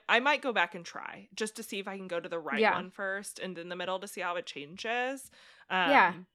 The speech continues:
Speaker 1: but I didn't think about the fact you couldn't even
Speaker 2: But you
Speaker 1: go left.
Speaker 2: definitely can't do the left one,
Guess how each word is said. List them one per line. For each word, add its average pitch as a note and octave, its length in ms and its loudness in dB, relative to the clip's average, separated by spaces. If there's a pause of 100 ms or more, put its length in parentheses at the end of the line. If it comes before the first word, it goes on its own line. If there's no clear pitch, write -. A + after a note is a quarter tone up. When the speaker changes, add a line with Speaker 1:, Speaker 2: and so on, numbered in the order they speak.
(120)
Speaker 1:
but G3 180 6
I G3+ 100 10
didn't A3+ 220 4
think G#3+ 200 -4
about F3+ 240 -2
the F#3+ 60 -10
fact - 280 -4
you F3+ 60 -12
couldn't E3+ 180 -10
even D#3+ 60 -10
Speaker 2:
But C4 100 8
you B3 100 10
Speaker 1:
go - 80 2
left. C#4 400 6
Speaker 2:
definitely D#4 100 -2
can't A#3+ 340 -2
do A3 120 0
the G3+ 100 -2
left - 380 -6
one, A3 360 -2